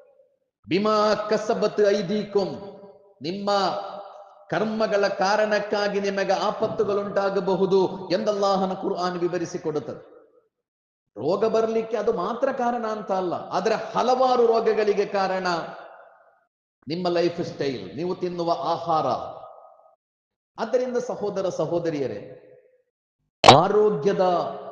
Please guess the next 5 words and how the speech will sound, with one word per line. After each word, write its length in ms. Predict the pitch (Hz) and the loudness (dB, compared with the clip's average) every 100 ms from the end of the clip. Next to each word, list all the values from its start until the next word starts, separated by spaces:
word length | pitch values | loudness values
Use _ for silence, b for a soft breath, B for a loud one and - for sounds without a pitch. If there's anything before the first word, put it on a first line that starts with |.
| - | -10
ಸಂರಕ್ಷಣೆ 640 | 160 190 202 208 - 190 185 | -6 -4 -4 -6 -6 -6 -4
ಎಂಬುದು 400 | 180 180 180 170 | -4 -2 0 0
ಒಬ್ಬ 200 | 170 165 | 2 2
ವಿಶ್ವಾಸಿಯ 760 | 165 - 185 185 175 - 170 160 - - - 139 | 0 -2 -4 -2 -2 0 2 2 0 -6 -10 -8
ಅತ್ಯಂತ 640 | - - 208 202 185 - | -8 -4 -2 0 -2 2